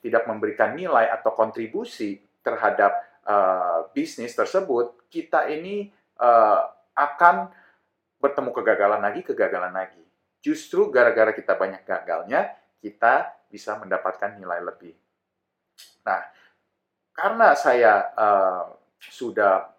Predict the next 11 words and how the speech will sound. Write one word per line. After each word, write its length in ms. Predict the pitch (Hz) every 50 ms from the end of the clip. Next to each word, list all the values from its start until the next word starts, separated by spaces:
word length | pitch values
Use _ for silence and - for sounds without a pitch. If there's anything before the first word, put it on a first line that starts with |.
| _ _ _ _ _ _
banyak 460 | - - 95 95 - 123 113 - - 110
gagal, 640 | 104 101 - 95 92 90 87 87 87 - _ _
ya, 320 | 107 95 92 92 104 120 - -
itu 480 | 107 117 - - 185 185 185 180 185 - - - _ _ _
saya 480 | - - 123 127 147 165 160 - -
banyak 400 | - 127 113 104 104 104 98 -
belajar 480 | 101 101 98 95 - - 107 98 85 -
juga. 480 | 127 147 - 131 110 92 - - - - _ _ _ _ _ _
Dulu 240 | - 107 110 131 156
saya 400 | 143 - 123 110 113 127 127 127
join, 480 | 110 104 98 101 - 135 - - -